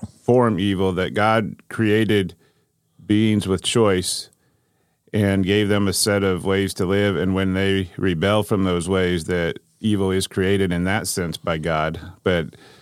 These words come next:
that God never knowing darkness or never knowing sin, and I know I'm speaking of things way beyond my, my level, but I'm just curious that there's that one scripture. I can't find a scripture about create evil in the,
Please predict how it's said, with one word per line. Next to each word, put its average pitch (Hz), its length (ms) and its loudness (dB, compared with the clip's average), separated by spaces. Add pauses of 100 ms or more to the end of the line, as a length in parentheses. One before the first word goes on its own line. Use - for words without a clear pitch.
(280)
that 101 240 0
God 101 320 2
never 101 360 2
knowing 98 360 2
darkness 90 560 -2
or 87 60 -6
never 101 240 -2
knowing 92 320 -2
sin, 90 600 -2 (720)
and 87 300 -2
I 87 60 -2
know 95 120 0
I'm 90 140 -2
speaking 78 420 -6
of 78 160 -6
things 80 320 -6
way 82 120 -4
beyond 80 360 -6
my, 80 360 -6 (360)
my 80 140 -6
level, 78 360 -4
but 82 300 -4 (380)
I'm 107 160 2
just 104 200 0
curious 104 640 0 (540)
that 104 180 0
there's 117 220 2
that 107 180 2
one 110 240 2
scripture. 113 400 -2
I 98 140 2
can't 104 260 -2
find 104 240 0
a 95 80 -2
scripture 92 400 -4
about 87 240 -2
create 90 380 -2
evil 90 340 -2
in 85 300 -4
the, 82 300 -2